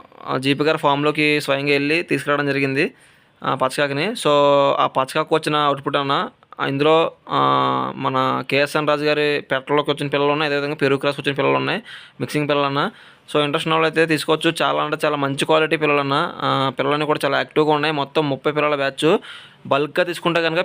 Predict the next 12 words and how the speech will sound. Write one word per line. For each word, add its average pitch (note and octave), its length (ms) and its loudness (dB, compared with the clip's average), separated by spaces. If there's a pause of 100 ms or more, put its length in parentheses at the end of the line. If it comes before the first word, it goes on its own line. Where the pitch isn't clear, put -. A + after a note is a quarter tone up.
పిల్ల D#3+ 240 2
తొమ్మిది D3+ 280 0
వందలు D#3 140 4
పడుతుందన్న, D3+ 560 0
లేదు, D3 360 2
తక్కువగా D3+ 340 2
తీసుకుంటే D3+ 300 0
కనుక D3+ 340 -2
పిల్ల D3 120 2
ఒక్కొక్కటి D3 440 0 (400)
వెయ్యి D3 120 4
పడుతుంది. D3+ 460 0